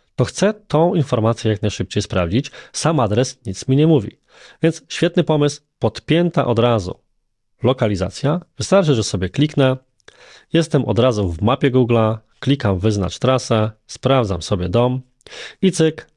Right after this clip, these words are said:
już wiem, że komunikacją to się tam nie dostanę, jak prawie nigdzie w Polsce, ale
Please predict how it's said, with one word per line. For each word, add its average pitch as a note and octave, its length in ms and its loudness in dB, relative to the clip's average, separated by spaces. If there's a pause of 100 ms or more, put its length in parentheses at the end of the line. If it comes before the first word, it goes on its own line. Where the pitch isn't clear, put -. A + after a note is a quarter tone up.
już A2+ 240 2
wiem, G#2+ 300 0 (720)
że - 120 -4
komunikacją C#3+ 680 2
to A#2+ 80 -2
się B2+ 120 0
tam C#3+ 240 0
nie A#2+ 80 4
dostanę, C#3 380 2
jak G#2+ 140 0
prawie G#2+ 240 2
nigdzie G#2+ 240 2
w - 60 -8
Polsce, C#3+ 460 0 (480)
ale F#3 360 2